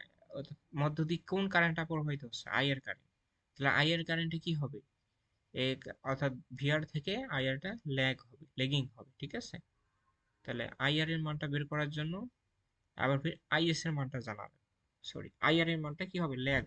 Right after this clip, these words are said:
হবে। আগে ল্যাগ, ল্যাগিংটা দেই। ধরলাম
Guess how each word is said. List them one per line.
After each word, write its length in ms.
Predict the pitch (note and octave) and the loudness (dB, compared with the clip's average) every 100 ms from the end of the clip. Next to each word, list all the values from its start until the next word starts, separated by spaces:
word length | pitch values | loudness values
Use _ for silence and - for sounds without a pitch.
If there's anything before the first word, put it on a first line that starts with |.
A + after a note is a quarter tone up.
| - | -4
হবে। 140 | A#2+ | -16
আগে 180 | B2 A#2+ | -14 -12
ল্যাগ, 220 | B2 A#2 - - - | -10 -10 -10 -20 -10
ল্যাগিংটা 400 | A#2 - E3+ - | -10 -10 -14 -14
দেই। 200 | - - _ _ _ _ _ _ _ _ _ _ _ _ _ _ _ _ _ _ _ _ _ _ _ _ _ _ _ _ _ - _ _ _ _ _ _ - B2 | -14 -16 _ _ _ _ _ _ _ _ _ _ _ _ _ _ _ _ _ _ _ _ _ _ _ _ _ _ _ _ _ -20 _ _ _ _ _ _ -16 -10
ধরলাম 260 | B2 B2 | -6 -4